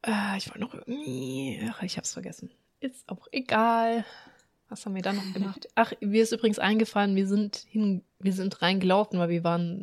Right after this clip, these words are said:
Speaker 1: nicht ganz in der City. Also wir sind nach Sapporo City reingelaufen, aber dann zurück haben wir noch mal die Bahn genommen, weil dann hatten wir echt keinen Bock mehr.
Speaker 2: Hm, stimmt. Wir sind sehr viel gelaufen in diesem ganzen Urlaub, aber ich mag
Speaker 1: Hm.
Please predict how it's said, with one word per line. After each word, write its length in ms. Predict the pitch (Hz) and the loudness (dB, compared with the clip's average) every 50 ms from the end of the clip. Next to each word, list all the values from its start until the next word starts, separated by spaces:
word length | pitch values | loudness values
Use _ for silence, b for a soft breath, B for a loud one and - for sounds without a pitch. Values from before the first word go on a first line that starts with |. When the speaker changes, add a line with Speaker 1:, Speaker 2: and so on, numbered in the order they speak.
| 190 | -2
Speaker 1:
nicht 200 | 180 185 - - | -2 -2 -2 0
ganz 300 | - 170 180 208 226 220 | 2 2 2 4 2 0
in 80 | - 226 | 0 -2
der 100 | 208 208 | -2 0
City. 380 | 196 214 214 - - 233 226 - | 2 0 0 0 -2 -2 2 4
Also 240 | - 180 180 185 | 4 4 4 4
wir 80 | 175 175 | 2 2
sind 340 | 170 180 175 180 175 - - _ _ _ _ _ _ _ _ _ _ _ _ _ _ _ _ _ | 4 4 4 4 2 -2 -8 _ _ _ _ _ _ _ _ _ _ _ _ _ _ _ _ _
nach 120 | - 185 180 | 4 4 6
Sapporo 420 | 185 180 - - 202 185 180 180 | 6 4 2 2 0 2 2 2
City 280 | 170 - 180 - - 175 | 2 2 2 2 2 4
reingelaufen, 680 | 165 175 180 185 185 180 180 185 202 196 - - 156 | 6 6 8 8 8 8 8 8 8 6 4 0 -2
aber 200 | - 160 165 165 | 0 2 2 4
dann 200 | 165 170 170 175 | 6 4 4 4
zurück 300 | - - 160 170 165 - | 2 0 0 -2 0 0
haben 100 | 175 156 | 0 0
wir 60 | 156 156 | 0 0
noch 140 | 147 151 | -2 -2
mal 180 | - 151 151 151 | -2 -2 0 0
die 60 | 156 151 | 0 0
Bahn 240 | 156 151 156 160 | 0 0 -2 -2
genommen, 220 | 151 160 160 151 156 | -2 -4 -4 -2 -2
weil 80 | 156 151 | -4 -2
dann 100 | 160 165 | -2 -4
hatten 160 | 165 - - | -4 -6 -6
wir 80 | 165 160 | -8 -8
echt 140 | 160 - | -8 -10
keinen 140 | - 170 160 | -10 -8 -8
Bock 200 | 160 156 - - | -8 -8 -8 -8
mehr. 220 | 170 160 156 156 - _ _ _ _ _ _ _ _ _ _ _ _ _ _ _ _ _ _ | -10 -10 -10 -12 -14 _ _ _ _ _ _ _ _ _ _ _ _ _ _ _ _ _ _
Speaker 2:
Hm, 380 | - 226 202 202 190 185 196 190 - | -6 -4 -4 -4 -4 -4 -8 -10 -12
stimmt. 400 | - - - 220 190 - 196 - b b b b b b b b | -14 -8 -6 -6 -6 -6 -10 -16 b b b b b b b b
Wir 100 | - 208 | -2 0
sind 160 | 196 220 226 - | 0 0 2 2
sehr 180 | 370 247 269 269 | 2 2 2 0
viel 140 | - 254 220 | -2 -2 0
gelaufen 440 | 214 208 185 185 202 202 - - 190 | 0 0 2 0 0 -2 -2 -4 -6
in 100 | 190 175 | -6 -4
diesem 200 | 202 208 190 190 | -4 -4 -4 -4
ganzen 340 | 190 185 196 190 - - 208 | -4 -6 -8 -10 -10 -8 -6
Urlaub, 300 | 202 185 180 180 180 190 | -6 -6 -6 -8 -8 -6
aber 300 | 190 196 208 247 302 320 _ _ _ _ _ _ - | -4 -4 -4 -4 -6 -8 _ _ _ _ _ _ -18
ich 140 | - - - | -14 -8 -6
mag 140 | 220 196 | -4 -4
Speaker 1:
Hm. 140 | 220 202 208 | -4 -4 -6